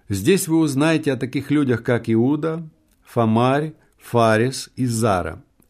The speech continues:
Если их имена показались вам знакомыми, то это потому, что они упоминаются в первой главе Евангелия от Матфея.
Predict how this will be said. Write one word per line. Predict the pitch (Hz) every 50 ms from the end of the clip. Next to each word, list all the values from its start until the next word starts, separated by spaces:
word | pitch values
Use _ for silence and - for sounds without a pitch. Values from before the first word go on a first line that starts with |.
| _ _ _ _ _ _ _ _ _ _ _ _ -
Если | 101 110 127 127 127 117 120
их | 120 113 117 - 117
имена | 107 104 104 104 107 117 120
показались | 123 123 127 - 101 92 101 113 113 113 107 -
вам | 113 107 104 98
знакомыми, | 92 101 95 - - - 90 87 85 87 98 117 139 156 175 175 175 - _ -
то | 127 139
это | 175 170 175 165
потому, | 127 - - 120 - 120 120 127 147 170 170
что | - - - - 139 131 - 113
они | 117 120 139 151
упоминаются | 151 135 120 - 117 113 113 117 131 156 170 165 160 156 - - 139
в | - -
первой | - - 127 127 117 117 117 104
главе | 101 104 104 98 104 123 123 117
Евангелия | 113 101 107 104 98 92 95 92 98 101 104
от | 101 -
Матфея. | 110 117 120 123 - - - 87 85 80 76 85